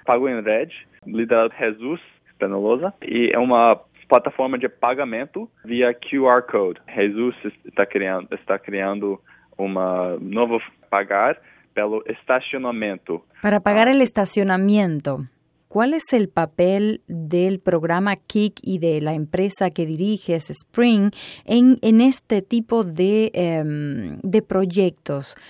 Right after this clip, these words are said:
Speaker 2: ¿Cuál es tu rol en, para ayudar a estas cuatro empresas venezolanas?
Speaker 1: Principalmente, a gente está ayudando con mentor.
Speaker 2: Como para ofrecer tutoría,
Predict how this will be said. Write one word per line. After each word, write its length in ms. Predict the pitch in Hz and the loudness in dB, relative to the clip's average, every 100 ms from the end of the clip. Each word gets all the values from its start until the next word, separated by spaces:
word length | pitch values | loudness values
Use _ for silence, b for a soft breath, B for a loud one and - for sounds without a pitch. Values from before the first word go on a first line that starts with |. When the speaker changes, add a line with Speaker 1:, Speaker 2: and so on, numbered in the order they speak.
| B - | B -2
Speaker 2:
¿Cuál 180 | 233 | 0
es 120 | 302 - | 0 -2
tu 160 | 262 220 | -2 -2
rol 540 | - 208 247 285 285 - | 0 2 4 4 0 -4
en, 380 | 208 190 175 - | -2 0 -2 -2
para 240 | 190 175 | -2 2
ayudar 580 | 175 190 185 233 233 185 - | 2 2 2 0 0 -4 -4
a 120 | 175 | -4
estas 260 | 175 196 - | -2 -4 -2
cuatro 340 | 175 165 175 | 0 0 -2
empresas 460 | 165 170 165 185 170 | -2 -2 -2 -2 -2
venezolanas? 840 | 160 151 151 143 80 175 - - _ _ _ | -4 -4 -6 -6 -8 -10 -12 -18 _ _ _
Speaker 1:
Principalmente, 1080 | - 143 - - 151 131 113 131 - 180 214 _ _ - | 2 2 2 2 4 4 2 -4 -4 -4 -6 _ _ -4
a 140 | 107 | -2
gente 640 | 110 117 139 156 156 147 _ _ - | -2 -2 -2 -2 -4 -4 _ _ -12
está 460 | 123 - 117 120 123 | -12 0 2 4 2
ayudando 520 | 123 113 117 139 147 | 0 -2 -2 -4 -6
con 180 | 135 131 | -6 -4
mentor. 500 | 143 160 113 95 - _ _ _ _ | -4 -4 -6 -6 -8 _ _ _ _
Speaker 2:
Como 480 | 247 226 220 220 214 | 4 6 6 4 2
para 220 | 220 214 214 | 2 4 2
ofrecer 640 | 220 208 - 240 254 262 | 2 -4 0 2 2 2
tutoría, 760 | - 240 226 208 220 175 139 | -2 0 2 2 2 0 -2